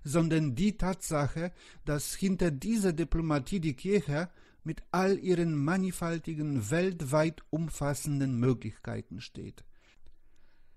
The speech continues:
Der Vatikan als diplomatisches Zentrum ist nur eine Seite der Erscheinung.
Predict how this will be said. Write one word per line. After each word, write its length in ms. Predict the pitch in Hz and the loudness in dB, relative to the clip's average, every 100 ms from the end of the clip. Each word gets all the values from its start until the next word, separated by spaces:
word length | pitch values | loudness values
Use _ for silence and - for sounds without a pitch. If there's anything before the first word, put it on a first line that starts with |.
| - - | -20 -14
Der 160 | 147 147 | -2 0
Vatikan 440 | 160 185 208 202 | 2 0 0 0
als 220 | 190 151 135 | 0 -2 -2
diplomatisches 840 | 151 147 151 190 208 - 160 - | -2 -2 -2 -2 -4 -6 -6 -6
Zentrum 520 | 170 190 208 190 185 - | -4 -4 -2 -4 -4 -6
ist 380 | 165 - - | -8 -8 -8
nur 280 | 185 190 - - | -4 -4 -6 -4
eine 380 | 185 202 202 | -2 0 -2
Seite 480 | 175 135 143 151 151 | -2 -2 -2 -2 -4
der 140 | 131 113 | -4 -6
Erscheinung. 640 | 117 117 110 117 107 135 | -6 -4 -4 -4 -8 -12